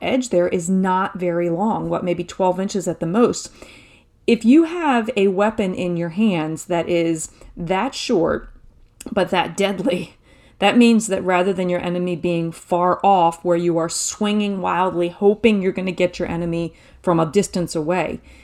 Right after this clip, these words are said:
you actually have a weapon that is going to be used when your enemy is right in front of you. Because if you have a short sword,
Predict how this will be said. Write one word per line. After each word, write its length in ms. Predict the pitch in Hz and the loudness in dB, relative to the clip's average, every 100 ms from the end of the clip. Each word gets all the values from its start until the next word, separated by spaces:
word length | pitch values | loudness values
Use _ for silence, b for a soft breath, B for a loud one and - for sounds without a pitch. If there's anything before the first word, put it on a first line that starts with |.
| b | b
you 200 | 190 - | -4 -2
actually 480 | - 170 202 240 214 | 0 -2 -2 0 0
have 460 | 180 196 180 180 170 - | 0 0 0 0 -4 -4
a 60 | 175 | -4
weapon 640 | 160 185 190 175 160 165 | -2 -4 -4 -6 -6 -4
that 120 | 170 | -2
is 120 | 175 | -4
going 240 | - 165 165 | -4 -8 -8
to 100 | 170 | -8
be 120 | 185 | -8
used 680 | 165 190 185 151 131 - - b b - | -4 0 2 2 -2 -10 -12 b b -6
when 180 | 170 | -2
your 200 | 170 165 - | -2 -2 -2
enemy 720 | 190 190 185 175 165 165 - - | 0 0 0 0 0 -2 -8 -2
is 260 | 185 180 165 | 2 2 0
right 420 | 147 165 160 160 - | 0 2 2 -2 -8
in 120 | 170 | -8
front 300 | - 165 156 | -6 -6 -6
of 100 | - | -6
you. 300 | 147 156 175 _ b b | -8 -8 -10 _ b b
Because 360 | 196 208 180 - | -2 2 2 2
if 120 | 196 185 | -4 -2
you 100 | 185 | -2
have 180 | 190 | -2
a 60 | 240 | -4
short 420 | - - 285 311 | -6 -2 0 0
sword, 540 | - - 320 160 156 | -4 0 2 2 0